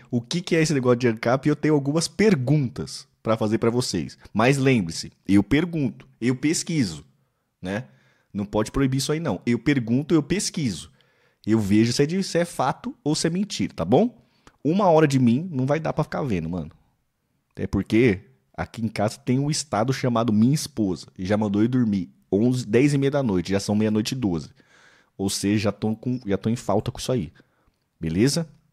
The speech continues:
Já tô em falta com isso aí. E aqui não tem jeito, mano. Né? Pô, gosta ou não goste, mandou, tem que man-, tá, tá mandado. Mas é esse aí. F, vida prática. <laughs> Gurizada, é isso, hein?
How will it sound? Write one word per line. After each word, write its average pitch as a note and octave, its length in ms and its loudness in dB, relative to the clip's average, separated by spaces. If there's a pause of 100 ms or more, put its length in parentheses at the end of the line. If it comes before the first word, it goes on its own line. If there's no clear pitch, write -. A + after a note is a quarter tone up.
(960)
Já D#2+ 100 -6
tô F#2+ 100 -2
em F#2+ 60 0
falta F#2 260 -4
com - 80 -14
isso - 120 -6
aí. G2 280 -4
E F#2 80 -8
aqui G2 200 -2
não B2 80 -2
tem C3+ 160 2
jeito, F#2+ 260 -2
mano. F#2 240 -4 (540)
Né? E2+ 260 -6 (220)
Pô, - 180 -8 (160)
gosta E2 400 -2
ou G2 40 -2
não F2+ 100 -2
goste, A2 480 -4 (100)
mandou, F#2+ 320 -2
tem A#2 180 -6
que - 80 -14
man-, B2 120 -2
tá, A2 160 -2
tá - 180 -2
mandado. A2+ 500 -2 (680)
Mas F#2 200 0
é G2 60 6
esse G#2 240 2
aí. D#2+ 200 -4 (1160)
F, F#2+ 300 0
vida F#2 220 -4
prática. - 440 -16 (280)
<laughs> - 2000 -16
Gurizada, B2+ 500 2
é B2+ 40 4
isso, G#2+ 280 0
hein? G#2+ 100 -6